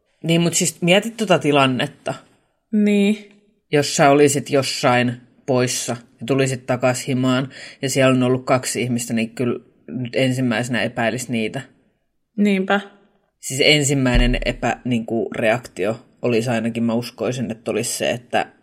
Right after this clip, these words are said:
Speaker 1: epäilis niitä, ketä siellä talossa
Speaker 2: Niinpä.
Speaker 1: on ollut. Ehkä siinä on semmonen, mikä se on, kieltäminen.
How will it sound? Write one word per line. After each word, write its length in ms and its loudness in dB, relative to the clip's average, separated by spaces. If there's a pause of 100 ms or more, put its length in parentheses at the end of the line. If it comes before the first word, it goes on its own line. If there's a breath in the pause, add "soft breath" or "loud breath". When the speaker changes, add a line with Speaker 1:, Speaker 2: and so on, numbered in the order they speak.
(320)
Speaker 1:
epäilis 600 -2 (320)
niitä, 240 -4
ketä 260 -8
siellä 200 -6
talossa 400 -2
Speaker 2:
Niinpä. 160 0
Speaker 1:
on 60 -2
ollut. 300 -8 (280)
Ehkä 220 -10
siinä 220 -2
on 60 -2
semmonen, 560 -2 (500)
mikä 240 -6
se 140 -8
on, 60 -8 (680 soft breath)
kieltäminen. 500 -4